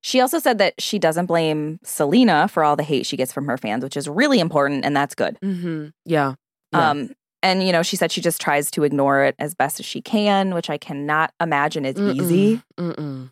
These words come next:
Speaker 1: So Hailey also said that, you know, since she's gotten married to Justin, she and Selena have talked it out. She said it brought her a lot of peace. She also says that her and Selena know what really happened and when, and that's all that matters. And that's true.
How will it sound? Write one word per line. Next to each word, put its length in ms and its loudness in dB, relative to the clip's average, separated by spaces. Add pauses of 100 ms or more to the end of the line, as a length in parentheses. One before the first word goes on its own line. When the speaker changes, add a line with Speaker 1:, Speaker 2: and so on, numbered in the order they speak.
(140)
Speaker 1:
So 400 2
Hailey 320 0
also 240 4
said 220 0
that, 240 2 (440)
you 120 -2
know, 80 0
since 280 0
she's 200 0
gotten 220 2
married 180 2
to 80 0
Justin, 640 0
she 240 -4
and 120 -2
Selena 360 -2
have 280 -2
talked 320 -2
it 80 -2
out. 440 2
She 180 0
said 160 2
it 100 0
brought 200 0
her 100 0
a 80 2
lot 160 0
of 160 -14
peace. 540 -6 (500)
She 140 -2
also 320 4
says 680 2
that 400 4 (260)
her 260 0
and 140 0
Selena 300 0
know 500 2
what 340 0
really 280 -2
happened 400 -2
and 180 -2
when, 400 2
and 200 -2
that's 220 -2
all 120 -2
that 120 -6
matters. 480 -6
And 120 2
that's 300 0
true. 340 -2